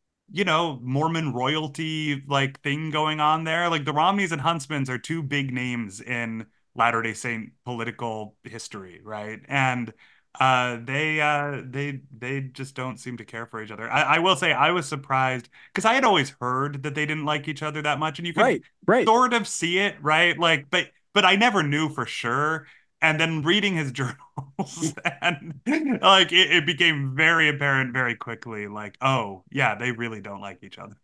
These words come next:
Speaker 1: <laughs>
Speaker 2: You know, uh, we've only got a couple more minutes, uh, together, and I guess I would be curious, you know, it, as you mentioned, and as, and as, uh, Ann assesses about Mitt, you know, he loves an emergency, he loves a,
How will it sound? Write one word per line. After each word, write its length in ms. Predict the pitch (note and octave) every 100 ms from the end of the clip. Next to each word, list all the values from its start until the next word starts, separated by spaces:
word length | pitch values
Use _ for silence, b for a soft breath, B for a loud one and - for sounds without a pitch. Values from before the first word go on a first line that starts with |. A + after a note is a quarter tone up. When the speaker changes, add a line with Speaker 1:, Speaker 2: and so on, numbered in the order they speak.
| -
Speaker 1:
<laughs> 380 | C#3+ - E3 - _ _ _ _ _ _ G#3+
Speaker 2:
You 60 |
know, 220 | A3 G3+ -
uh, 260 | G3 F#3 -
we've 180 | G#3 A3+
only 160 | C4
got 160 | G3 E3
a 80 | D#3+
couple 240 | F#3 F3
more 180 | D3+ D3+
minutes, 400 | C#3 B2+ - -
uh, 180 | C#3 C3
together, 480 | D3 C3 B2+ C#3
and 100 | D#3+
I 60 | E3
guess 220 | F3+ -
I 60 | B3
would 140 | F#3
be 100 | D#3+
curious, 540 | - F3 E3 D3+ - - B B B
you 100 | E3+
know, 240 | D#3 D#3
it, 200 | E3 E3 - - -
as 220 | D#3+ D3
you 80 | E3+
mentioned, 420 | E3 D3+ E3 D#3
and 160 | C#3 C3+
as, 160 | C3 C#3
and 180 | C#3+ C3
as, 200 | B2+ B2 -
uh, 260 | B2+ A#2 A#2
Ann 260 | D#3+ A3 F3
assesses 500 | B2 C3 B2 B2+ A#2
about 300 | A#2 A#2+ B2
Mitt, 220 | B2+ B2+
you 80 | C3
know, 100 | A#2+
he 120 | C#3
loves 240 | C#3+ C#3+
an 80 | D3+
emergency, 560 | C3+ C3+ B2+ B2 C3+ A#2
he 100 | B2
loves 300 | A#2+ A#2 B2+
a, 200 | A#2+